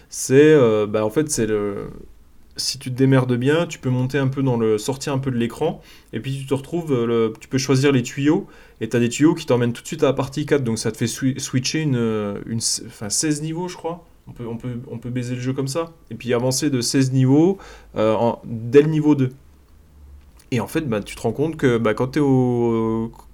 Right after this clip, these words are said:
la première fois que tu fais ça, la première fois qu'on te montre ça, tu dis, « Putain, trop bien, machin, je vais aller finir le jeu rapidement. » Et en fait, tu, quand tu te retrouves au niveau seize, donc le quatre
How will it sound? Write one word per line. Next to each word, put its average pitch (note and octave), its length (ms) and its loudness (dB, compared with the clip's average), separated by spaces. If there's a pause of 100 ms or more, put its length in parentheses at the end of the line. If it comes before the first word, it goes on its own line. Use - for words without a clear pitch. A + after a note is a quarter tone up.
la B2+ 120 -2
première D#3+ 280 4
fois E3+ 120 0
que - 40 -10
tu - 80 -12
fais C#3 140 2
ça, E3 200 0
la G3 40 0
première C#3+ 240 -2
fois C#3 100 -2
qu'on C3 120 -4
te - 100 -16
montre A#2 220 -4
ça, F3 160 -4
tu - 100 -16
dis, « A#2 100 -10
Putain, B2+ 200 -2
trop A#2+ 160 -2
bien, A#2 120 2
machin, C3 340 -4
je C3 100 -8
vais G#2+ 180 -6
aller G#2+ 140 -6
finir B2 240 -6
le A2 100 -4
jeu A#2 180 -4
rapidement. » B2+ 480 -4 (600)
Et - 20 -4
en G2+ 60 -4
fait, D3+ 140 -10
tu, - 120 -14
quand A#2 80 -8
tu - 100 -14
te - 60 -12
retrouves C3 240 -4
au B2+ 60 0
niveau A2+ 340 -2
seize, D#3 440 -2 (360)
donc - 160 -12
le G#2+ 80 -6
quatre G#2+ 480 -6